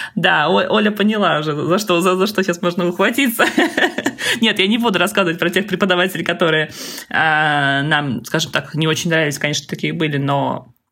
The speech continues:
в массе своей к нам относились прям очень бережно и пылинки с нас сдували.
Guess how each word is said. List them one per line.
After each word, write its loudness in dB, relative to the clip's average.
в -2
массе 0
своей 0
к -8
нам 0
относились -2
прям -4
очень -4
бережно 0
и -4
пылинки -2
с -8
нас -2
сдували. -6